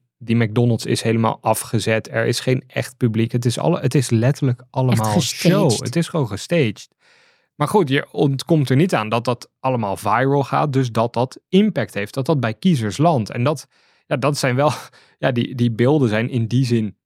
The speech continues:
Speaker 1: icoon-, ja, iconisch gaat wel wat ver. Maar ja, maar ze zijn wel gewichtig. Ze hebben impact vermoedelijk, omdat, omdat het beeld er is. En van Harris, ja, ik kan niet zo'n moment van Harris deze campagne, eh,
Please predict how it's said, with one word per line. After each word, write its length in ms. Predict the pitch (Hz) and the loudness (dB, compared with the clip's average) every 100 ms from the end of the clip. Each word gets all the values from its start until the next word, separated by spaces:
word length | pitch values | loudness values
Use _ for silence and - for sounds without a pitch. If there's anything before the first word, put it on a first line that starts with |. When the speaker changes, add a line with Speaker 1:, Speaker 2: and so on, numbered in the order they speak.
| _ | _
Speaker 1:
icoon-, 600 | - 123 - 147 135 139 - | -6 -6 0 2 4 2 0
ja, 280 | 127 123 123 | -2 0 -2
iconisch 440 | 117 123 117 117 | -2 0 0 -2
gaat 200 | - 110 | -4 -4
wel 140 | 120 | -2
wat 200 | 117 117 | -2 -2
ver. 260 | - 117 107 | -2 0 0
Maar 260 | 107 117 - - _ _ | 0 -2 -6 -20 _ _
ja, 240 | 139 135 - | -2 -2 -2
maar 360 | 117 131 156 - | 0 2 0 0
ze 80 | |
zijn 160 | - 156 | 0 2
wel 120 | 170 | 2
gewichtig. 640 | - 139 123 185 - 107 - | 2 0 0 0 -4 -10 -4
Ze 80 | |
hebben 180 | 120 139 | -2 -2
impact 440 | - 190 190 117 - | 0 0 0 -6 -6
vermoedelijk, 580 | 113 117 120 117 120 | -4 0 2 0 0
omdat, 340 | 147 139 139 - | 0 -2 -2 -4
omdat 320 | 165 185 196 | -4 -2 -2
het 160 | 160 120 _ _ _ _ | -2 -6 _ _ _ _
beeld 360 | 160 254 220 | 0 0 -4
er 300 | - 123 117 - | -2 0 0 0
is. 360 | 131 - - _ _ _ _ | -2 -2 -12 _ _ _ _
En 200 | 143 143 | -2 0
van 180 | 156 135 | 0 0
Harris, 420 | 113 190 147 113 | 0 2 0 0
ja, 240 | 151 147 - _ _ | 0 0 -4 _ _
ik 180 | 139 127 | -8 -6
kan 240 | 135 117 | -2 0
niet 240 | 123 147 - | 0 -2 -10
zo'n 300 | 101 113 131 | -4 0 2
moment 540 | 120 113 117 123 - - _ | 0 0 0 -2 -4 -16 _
van 280 | - 120 | -12 -10
Harris 380 | 92 117 147 127 | -4 0 0 0
deze 460 | 120 120 117 120 117 | 0 0 2 0 -2
campagne, 500 | - 107 135 160 170 | -4 -4 -2 0 0
eh, 260 | 139 123 | 0 0